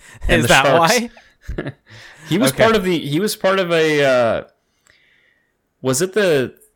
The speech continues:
Speaker 2: he was part of some noteworthy trade. It might have been the, um, uh,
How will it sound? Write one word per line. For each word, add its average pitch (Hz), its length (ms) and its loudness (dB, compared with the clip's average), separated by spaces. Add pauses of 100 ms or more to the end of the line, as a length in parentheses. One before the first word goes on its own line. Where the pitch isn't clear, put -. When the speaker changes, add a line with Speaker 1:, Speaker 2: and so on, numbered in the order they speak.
(220)
Speaker 2:
he 127 160 -16
was 208 120 -6
part 170 220 -2
of 127 80 -6
some 127 240 -2
noteworthy 107 440 -4
trade. 104 480 -4 (220)
It - 80 -8
might 127 200 -2
have 156 100 -4
been 135 300 -4
the, 110 300 -4
um, 87 360 -6 (840)
uh, 104 140 -16